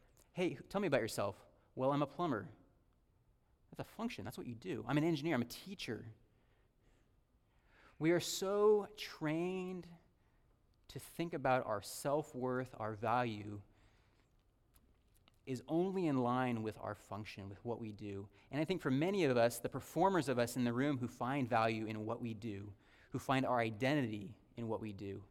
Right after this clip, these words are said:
we can read a passage like James one twenty-two to twenty-five and say,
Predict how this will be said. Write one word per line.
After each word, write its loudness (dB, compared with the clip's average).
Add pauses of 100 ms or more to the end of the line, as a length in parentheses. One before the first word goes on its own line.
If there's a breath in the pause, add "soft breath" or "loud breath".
(560 soft breath)
we 2
can 4
read 4
a 2
passage -2
like 4
James 2
one 2
twenty-two 0
to -10
twenty-five 2 (480 loud breath)
and -4
say, 4